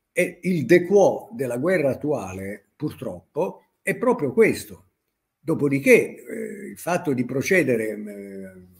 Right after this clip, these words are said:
manu militari ad un'invasione si espone a critiche giustissime in nome del diritto internazionale, ma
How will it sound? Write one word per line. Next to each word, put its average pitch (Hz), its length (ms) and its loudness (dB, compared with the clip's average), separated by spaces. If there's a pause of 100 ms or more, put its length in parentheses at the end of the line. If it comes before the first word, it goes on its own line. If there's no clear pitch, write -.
(120)
manu 151 260 6
militari 143 600 6
ad 113 100 2
un'invasione 127 880 6 (280)
si - 200 -2
espone 156 760 2 (160)
a 139 200 -4
critiche 147 880 2
giustissime 151 760 2
in 135 160 4
nome 160 280 4
del 143 160 4
diritto 165 320 2
internazionale, 156 960 0 (240)
ma 170 420 -4